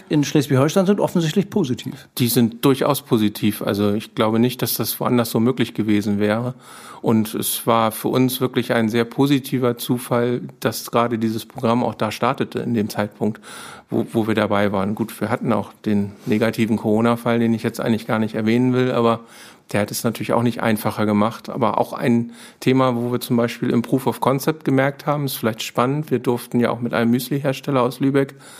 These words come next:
Speaker 2: ähm, zusammen seine Zahlen durchgehen. Und wir hätten Corona natürlich nicht vorhersagen können, aber wir hätten seine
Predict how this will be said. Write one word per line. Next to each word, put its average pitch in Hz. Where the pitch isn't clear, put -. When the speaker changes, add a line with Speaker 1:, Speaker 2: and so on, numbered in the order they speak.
Speaker 2:
ähm, 131
zusammen 127
seine 127
Zahlen 127
durchgehen. 131
Und 123
wir 113
hätten -
Corona 113
natürlich 107
nicht 110
vorhersagen 107
können, 95
aber 104
wir 110
hätten 117
seine 104